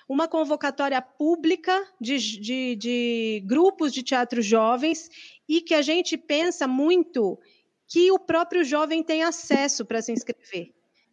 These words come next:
né? E, e que ele não, não dependa de alguém, né, pra se inscre-, pra inscrever o grupo por ele, porque,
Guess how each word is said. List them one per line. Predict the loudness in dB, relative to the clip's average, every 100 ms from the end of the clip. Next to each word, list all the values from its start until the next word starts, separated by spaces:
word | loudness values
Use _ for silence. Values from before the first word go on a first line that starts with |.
| _
né? | -2 0 0 -2 0
E, | -2 0
e | -2
que | 0
ele | 0 2
não, | 2 0 -2
não | -2 0 0 0 0
dependa | 0 -2 -2 -2 0 2 0 0
de | -2 -2
alguém, | 0 -2 0 2 2 0 -2 -6 -12
né, | -8 -4 -4
pra | -2 -2
se | -2
inscre-, | -4 -2 -2 -2
pra | -4 -6
inscrever | -4 -2 -2 -2 -2 0 -2
o | -4
grupo | -4 0 0 0 -4
por | -6 -2
ele, | 0 0 -2
porque, | -6 -8 0 -2